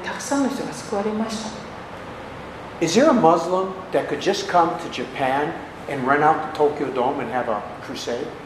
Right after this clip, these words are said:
Speaker 2: A Muslim?
Speaker 1: まあ、海峡都の人で同じようなタイプの人が来て、ど-、東京ドームをいっぱいにして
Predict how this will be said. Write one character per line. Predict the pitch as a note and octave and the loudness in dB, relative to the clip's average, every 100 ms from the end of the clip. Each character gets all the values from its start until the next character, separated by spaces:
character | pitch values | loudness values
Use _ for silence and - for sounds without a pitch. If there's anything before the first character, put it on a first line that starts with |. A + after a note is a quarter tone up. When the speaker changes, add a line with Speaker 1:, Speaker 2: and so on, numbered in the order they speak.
| - | -6
Speaker 2:
A | C3 | -2
Muslim? | C3 B2+ C3+ C#3 - - - | 0 0 -2 -6 -8 -8 -6
Speaker 1:
ま | |
あ、 | G3+ - | -4 -4
海 | - C#4+ | 2 2
峡 | C#4+ D4 C#4 | 4 2 4
都 | A#3 | 4
の | G#3+ | 4
人 | G#3 B3 | 4 4
で | G#3+ F#3+ G3 G#3 | 4 4 2 0
同 | |
じ | G#3 | 2
よ | A#3 | 2
う | G#3+ | 2
な | G3+ | 2
タ | G#3 | 2
イ | G3+ | 0
プ | G3+ | 0
の | F#3+ | -6
人 | - F#3 | -6 -4
が | F#3 E3+ | -2 -2
来 | - | -2
て、 | - A3+ F#3+ - - | 2 4 4 -2 -2
ど-、 | G3 - - - | -4 -4 -8 -10
東 | A3 G#3 - | -4 -2 2
京 | G3+ | 2
ド | G#3 G3+ | 4 2
ー | |
ム | F#3 F3+ | 0 0
を | |
い | F3+ | -2
っ | F3 - | -4 -2
ぱ | F#3+ | -2
い | |
に | F#3+ F#3 | -2 -6
し | - | 2
て | A#3 A3+ | 4 4